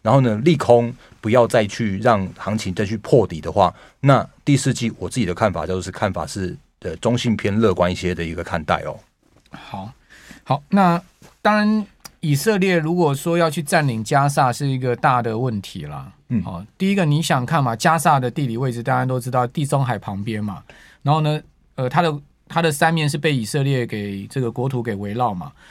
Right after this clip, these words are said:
Speaker 2: 哦，就等于说紧靠以色列的国土，那只有一面是通埃及嘛，就拉法，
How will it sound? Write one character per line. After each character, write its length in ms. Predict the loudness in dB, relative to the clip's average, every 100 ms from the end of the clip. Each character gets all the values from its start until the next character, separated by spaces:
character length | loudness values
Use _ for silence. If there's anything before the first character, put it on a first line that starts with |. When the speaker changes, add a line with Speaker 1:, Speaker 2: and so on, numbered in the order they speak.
| -20 -12
Speaker 2:
哦， 160 | -10 -8
就 200 | -6 -4
等 160 | -2
于 60 | 0
说 120 | 0
紧 160 | 0 0
靠 160 | 2 0
以 80 |
色 140 | 0 0
列 140 | 0
的 80 | -2
国 200 | -4 -6
土， 180 | -6 -4
那 120 | -2
只 160 | -2 -2
有 80 | -2
一 160 | 0
面 220 | 2 2 0
是 100 | -2
通 220 | -2 0
埃 140 | 0
及 260 | 0 -6 -8
嘛， 160 | -8 -4
就 120 | 0
拉 180 | 2 2
法， 260 | -2 -6